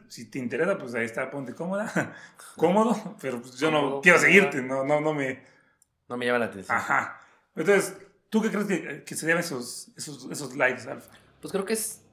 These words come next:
Speaker 2: es cuestión de psicología evolutiva del ser humano o algo así. Creo que es cuestión de reconocimiento, pero es un reconocimiento mal dirigido.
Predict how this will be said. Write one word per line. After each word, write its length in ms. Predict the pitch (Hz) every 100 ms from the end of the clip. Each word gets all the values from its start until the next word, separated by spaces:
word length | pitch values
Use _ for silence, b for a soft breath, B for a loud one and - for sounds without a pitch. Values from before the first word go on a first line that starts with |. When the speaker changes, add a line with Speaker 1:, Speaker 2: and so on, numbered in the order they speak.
| -
Speaker 2:
es 100 | 156
cuestión 240 | 180 156
de 80 | 175
psicología 640 | 131 113 104 101 95 123
evolutiva 480 | 135 110 92 - 123
del 100 | 101
ser 140 | 127 120
humano 260 | 98 127
o 60 | 123
algo 120 | 127
así. 160 | 120 131
Creo 140 | -
que 300 | 156 113 B B B
es 100 | 147
cuestión 260 | 165 165 165
de 80 |
reconocimiento, 960 | 143 113 113 107 101 104 107 123 131 -
pero 100 | 120
es 80 | 127
un 60 |
reconocimiento 600 | 131 110 104 101 110 120
mal 200 | 110 104
dirigido. 680 | 120 101 - 131 123 85